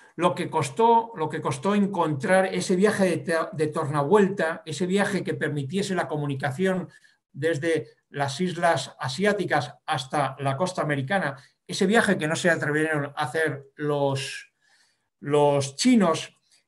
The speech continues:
esa ruta que siempre se ha llevado, eh, la gloria y el mérito Urdaneta, pero que en la conferencia anterior vimos que, eh,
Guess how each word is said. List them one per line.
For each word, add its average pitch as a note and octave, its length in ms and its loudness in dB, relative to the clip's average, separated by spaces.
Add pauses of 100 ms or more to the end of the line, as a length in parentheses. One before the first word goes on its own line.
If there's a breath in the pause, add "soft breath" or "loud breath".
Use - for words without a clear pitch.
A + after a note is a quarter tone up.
(100)
esa F#3+ 420 4
ruta E3+ 600 2
que D#3+ 240 -2
siempre F#3 680 2
se F3 160 -4
ha F3 40 2
llevado, E3+ 840 2
eh, C3+ 520 -2
la C3+ 160 -2
gloria E3+ 340 4
y D3+ 80 0
el D3 120 0
mérito E3+ 460 0
Urdaneta, E3 600 0
pero F#3+ 240 2
que F3 280 -2 (220 soft breath)
en C#3+ 140 -6
la C3+ 120 -2
conferencia C#3+ 440 -2
anterior D3 360 0
vimos D#3 440 -2 (360 soft breath)
que, E3+ 420 0
eh, B2+ 800 -2